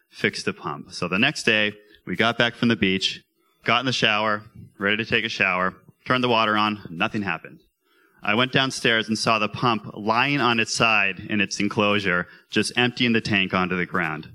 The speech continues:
It appeared that the contractor's midnight repair had involved some plastic shopping bags and bubble gum.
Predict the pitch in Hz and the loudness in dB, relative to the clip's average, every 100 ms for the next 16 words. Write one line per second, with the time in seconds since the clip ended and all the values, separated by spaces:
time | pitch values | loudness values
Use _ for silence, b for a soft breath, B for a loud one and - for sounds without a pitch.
0 | B B B B B B - 107 107 143 | B B B B B B -4 -4 0 2
1 | 135 123 110 110 110 131 127 123 117 104 | 2 2 0 -4 -2 0 2 0 0 0
2 | 123 120 110 107 - 110 104 104 98 95 | 2 2 0 -2 0 0 2 0 0 0
3 | 98 98 95 - 92 92 113 113 - - | 0 0 -2 -4 -4 -2 0 -2 -4 -4
4 | 107 98 104 92 92 85 87 - 90 85 | -2 -2 -2 -4 -2 -2 -2 -6 -4 -4
5 | 85 90 87 80 71 76 | -2 -2 -4 -8 -12 -14